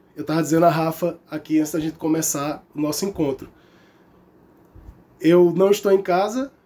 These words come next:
estou em Recife nesse momento, e mesmo que eu estivesse em casa, os meus livros estão encaixotados, e eu, sem os meus livros, não sou absolutamente nada, nem ninguém, né? Eu preciso dos meus livros pra poder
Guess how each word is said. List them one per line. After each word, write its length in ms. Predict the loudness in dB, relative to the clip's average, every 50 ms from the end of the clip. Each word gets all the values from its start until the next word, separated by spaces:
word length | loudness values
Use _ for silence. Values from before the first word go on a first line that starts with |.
| _
estou 180 | -20 -8 -4 -4
em 60 | 0
Recife 420 | 0 0 -2 0 -2 -2 -2 0 -2
nesse 180 | -4 -2 -2
momento, 540 | -4 -2 0 2 2 2 2 0 -4 -8 -14 -18 -20 _ _ _ _ _ -2
e 100 | 0 2
mesmo 480 | 4 6 6 8 6 6 6 4 4
que 80 | 4 2
eu 80 | -2
estivesse 400 | -4 -4 -6 -8 -8 -8 -6 -8
em 40 | -6
casa, 300 | -2 -2 0 0 0 -4 -4
os 140 | -6 -4 -2
meus 240 | 2 2 2 2 0
livros 300 | 0 0 -2 -2 -2 -2
estão 220 | -6 -6 -4 -4
encaixotados, 760 | -4 -4 -2 -4 -4 -4 -4 -6 -6 -4 -4 -4 -4 -4 -4 2
e 60 | 4
eu, 440 | 4 6 6 4 2 0 -2 -6 -12 _ _ _ _ _ _ _ _ _ _ _ _ _ _ _
sem 320 | -12 -8 -2 2 4 4 4
os 100 | 2 2
meus 300 | 2 2 2 2 0 -2
livros, 680 | 0 0 0 0 -2 -4 -8 -14 -16 -16 -18 -20 _ _
não 180 | -6 -6 -6 -6
sou 240 | -6 -6 -4 -2 -2
absolutamente 840 | -2 -4 -6 -6 -4 -4 -4 -4 -4 -4 -2 -2 -4 -6 -6 -6 -6
nada, 560 | -4 -4 -2 -4 -4 -4 -4 -4 -6 -6 -6 -10 _ _
nem 180 | -6 -2 0 2
ninguém, 400 | 2 2 2 0 -2 -4 -6 -8 -12 _ _ _ _ _ _ _ -16 -14 -14 _ _ _ _
né? 200 | -10 -8 -8 -8 0
Eu 100 | 0 0
preciso 640 | 2 2 0 2 2 2 2 4 4 4 4 4 0
dos 220 | -2 -4 -4 2
meus 240 | 4 4 4 4 2
livros 720 | 0 -2 -2 -2 -4 -6 -8 -14 -16 -16 -18 -18 -18 -20 _ _ _ _ _ _ _ _ _ -14 -14 -14 _ _ _ _ _ _
pra 140 | 2 4 4
poder 580 | 4 2 0 0 2 4 4 4 4 2 0